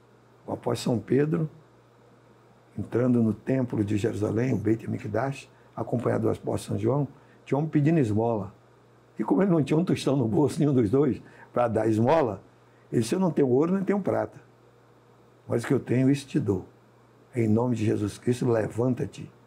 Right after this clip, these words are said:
e anda." E o paralítico levantou e saiu andando e saltando e louvando a Deus. Então, eu não tenho nem ouro nem prata para dar aos telespectadores, para dar a todos vocês. Mas uma coisa eu tenho,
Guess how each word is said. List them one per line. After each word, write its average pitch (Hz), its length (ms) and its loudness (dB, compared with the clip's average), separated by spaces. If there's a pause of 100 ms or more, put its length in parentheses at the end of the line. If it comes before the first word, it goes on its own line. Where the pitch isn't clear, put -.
(160)
e 110 140 2
anda." 95 320 -2 (560)
E 123 80 0
o 120 60 2
paralítico 117 640 -2
levantou 113 480 0
e 123 60 2
saiu 113 400 -4
andando 110 340 0
e 117 60 -4
saltando - 520 -2
e 127 60 2
louvando 113 340 -2
a 110 40 -2
Deus. 104 240 -10 (1000)
Então, 147 120 0
eu 175 40 4
não 160 120 2
tenho 160 160 2
nem 165 120 4
ouro 156 220 4
nem 160 160 4
prata 139 340 -2
para 139 140 -4
dar 120 140 0
aos 120 120 -2
telespectadores, 120 920 0
para 131 140 -4
dar 123 120 -4
a 117 60 -4
todos 147 220 -2
vocês. 107 500 -6 (500)
Mas 110 180 0
uma 120 120 0
coisa 139 280 0
eu 151 60 0
tenho, 101 380 -4